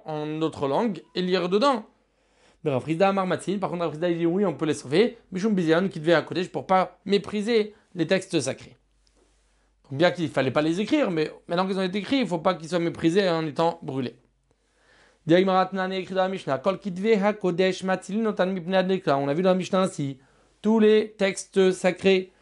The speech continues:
on peut les sauver face à un incendie. Ben Shekorin Bahen ou Ben Sheen Korin Bahen. Qu'on lise dedans ou qu'on lise pas dedans. Comme ça, la Mishnah l'a dit. Af al pi shektuvin bechol lashon, mais qu'ils sont écrits dans toute langue. Donc, comprend la Gemara, c'est quoi ? On lit dedans, on lit pas dedans, ils sont écrits dans toute langue.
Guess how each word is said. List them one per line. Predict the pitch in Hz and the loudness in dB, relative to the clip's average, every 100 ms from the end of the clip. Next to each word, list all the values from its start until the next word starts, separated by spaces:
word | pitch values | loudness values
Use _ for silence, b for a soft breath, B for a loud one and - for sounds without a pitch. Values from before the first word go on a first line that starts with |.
| b b | b b
on | 175 160 | -2 2
peut | 190 | 4
les | 180 | 4
sauver | 165 151 233 | 2 2 2
face | - 208 | 2 2
à | 190 | 0
un | 196 | -2
incendie. | 190 190 165 139 | -2 -2 -2 0
Ben | 196 | -2
Shekorin | 190 185 190 | -2 -2 0
Bahen | 185 185 190 | 2 2 2
ou | |
Ben | 185 196 | 0 -2
Sheen | - 202 214 | -4 -4 -4
Korin | 208 185 | -4 -4
Bahen. | 190 156 143 147 b b b b | -2 0 -2 -4 b b b b
Qu'on | - 214 | 2 2
lise | 190 214 185 | 4 2 2
dedans | 160 151 208 269 269 _ | 2 4 4 2 -2 _
ou | 233 220 | -2 0
qu'on | 233 | 0
lise | 214 | 0
pas | - 185 | 2 2
dedans. | 196 156 139 - _ _ _ | 4 2 0 -6 _ _ _
Comme | 156 | -2
ça, | 170 | -2
la | |
Mishnah | 180 175 185 | -2 -2 -2
l'a | 185 | -2
dit. | 143 139 - b b b | -2 -6 -10 b b b
Af | - 185 | 2 4
al | 175 | 2
pi | 185 | 0
shektuvin | 180 170 196 | -4 -2 -2
bechol | 190 185 | 0 0
lashon, | 185 190 | 0 0
mais | 190 | -4
qu'ils | 180 | -4
sont | 180 | -4
écrits | 190 202 | -4 -2
dans | 190 | 0
toute | 185 180 | 0 0
langue. | 151 143 135 - _ _ _ _ _ _ _ _ _ _ _ _ _ _ _ _ _ _ _ _ _ - | 0 0 -2 -12 _ _ _ _ _ _ _ _ _ _ _ _ _ _ _ _ _ _ _ _ _ 4
Donc, | 214 220 - - _ _ _ _ | 4 4 0 -18 _ _ _ _
comprend | - 180 160 220 | -4 -2 4 6
la | 214 | 6
Gemara, | 208 202 | 6 4
c'est | 202 | 2
quoi ? | 269 233 | 2 2
On | 208 | 2
lit | 226 | 0
dedans, | 202 196 233 | 0 0 2
on | 220 | 2
lit | 208 | 0
pas | 214 | 2
dedans, | 202 208 220 | 2 2 0
ils | 175 | -2
sont | 185 | -4
écrits | 180 | -2
dans | 185 | -4
toute | 160 165 | -2 -2
langue. | 156 127 | -2 -4